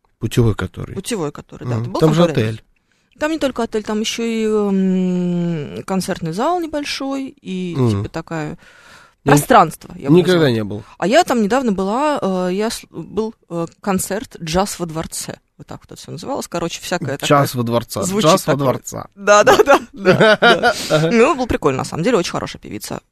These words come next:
Speaker 2: Прям прекрасная совершенно, с божественным голосом. Она очень хорошо пела и очень плохо говорила. Она вот так говорила: "Друзья,
Speaker 1: О,
Speaker 2: сегодня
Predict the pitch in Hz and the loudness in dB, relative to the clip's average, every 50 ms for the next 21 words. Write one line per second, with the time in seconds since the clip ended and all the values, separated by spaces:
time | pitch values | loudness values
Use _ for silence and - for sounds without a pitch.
0 | _ _ - - - - - - - - 131 120 - - - - - - - - | _ _ -14 -12 -12 -10 -12 -12 -10 -8 -8 -8 -8 -10 -12 -12 -14 -14 -16 -14
1 | - - - - - - - 139 139 135 - _ - 143 131 156 190 208 - - | -12 -12 -12 -14 -16 -14 -12 -12 -10 -12 -12 _ -18 -12 -8 -6 -6 -6 -6 -8
2 | - - - - - - - - - - 147 160 - - - - 175 170 - - | -10 -12 -14 -20 -20 -20 -20 -14 -8 -4 -4 -4 -4 -4 -2 -2 -2 -2 -2 -4
3 | - 175 - - 165 - 202 214 208 - - - 151 - - - 139 147 - 151 | -6 -6 -6 -8 -6 -4 -2 -2 0 -2 -4 -6 -8 -8 -8 -8 -8 -8 -8 -8
4 | 147 139 143 139 135 123 - _ _ _ _ _ _ _ _ _ _ _ _ _ | -4 -4 -4 -4 -4 -6 -10 _ _ _ _ _ _ _ _ _ _ _ _ _
5 | _ _ _ 415 359 339 349 _ _ - 165 165 165 - - 175 - 151 - _ | _ _ _ _ -20 -20 -20 _ _ -2 0 0 0 -2 -4 -8 -12 -12 -14 _
6 | - - - - - _ _ _ - - - - - - - 151 135 - - - | -18 -18 -18 -18 -18 _ _ _ -16 -14 -12 -10 -10 -10 -12 -14 -16 -16 -18 -20
7 | - _ _ _ _ _ _ _ _ _ _ _ _ _ _ - - _ - 135 | -20 _ _ _ _ _ _ _ _ _ _ _ _ _ _ -20 -18 _ -8 -8
8 | 131 175 165 165 180 - - - | -6 -6 -8 -8 -8 -10 -12 -16